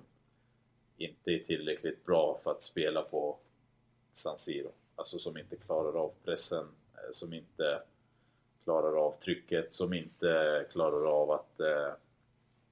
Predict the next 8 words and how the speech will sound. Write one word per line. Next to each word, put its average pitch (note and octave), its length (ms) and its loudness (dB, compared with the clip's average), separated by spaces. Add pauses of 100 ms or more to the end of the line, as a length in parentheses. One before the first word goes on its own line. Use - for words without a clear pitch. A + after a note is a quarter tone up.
(180)
göra F2 500 0 (240)
det E2+ 140 0
de D#2 160 -2
ska - 360 0
framför E2 380 0
en D#2 120 -2
så D#2+ 140 -6
stor D2+ 260 -2